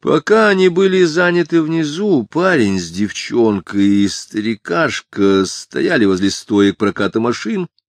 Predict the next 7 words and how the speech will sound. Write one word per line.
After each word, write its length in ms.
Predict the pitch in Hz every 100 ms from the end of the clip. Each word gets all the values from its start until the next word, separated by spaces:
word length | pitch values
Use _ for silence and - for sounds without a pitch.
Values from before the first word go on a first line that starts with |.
| _ _ _ _ _ _ _ _ _
Все 400 | - - 117 135
остальные 600 | 117 - 123 135 147 131
наблюдали 420 | 110 107 123 123
за 140 | 117
англичанином, 1040 | 127 107 127 - - 135 120 101 92 90 87
проверяющим 600 | 101 92 92 90 - 95
телефоны. 760 | 92 92 - - 180 139 90